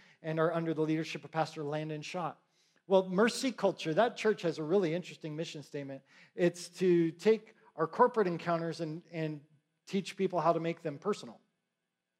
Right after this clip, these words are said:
Like, how do we go from corporate to intimate? Personal encounters. I love it. But that's the, the mindset and the thought around this whole protocol,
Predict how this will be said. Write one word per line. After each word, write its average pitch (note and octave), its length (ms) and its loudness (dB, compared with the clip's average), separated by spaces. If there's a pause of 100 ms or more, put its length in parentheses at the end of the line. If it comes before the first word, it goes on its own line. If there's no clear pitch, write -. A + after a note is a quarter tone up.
(840)
Like, D#3 340 -2
how E3 140 4
do G#3 80 2
we A3 120 2 (180)
go G3+ 140 8
from F3 220 -4
corporate A3 460 2
to F3 120 2
intimate? D#3 480 -10 (840)
Personal E3+ 400 0
encounters. D#3+ 460 -2
I - 20 0
love B3 220 4
it. - 60 -12 (760)
But G#3 100 4
that's B3 300 4 (260)
the, G3 320 6
the G3+ 100 4
mindset G#3+ 800 4 (100)
and E3+ 160 -6
the E3+ 120 0
thought A#3 560 2
around F3+ 840 2 (880)
this G3 440 6
whole A#3+ 540 8
protocol, F3+ 1120 4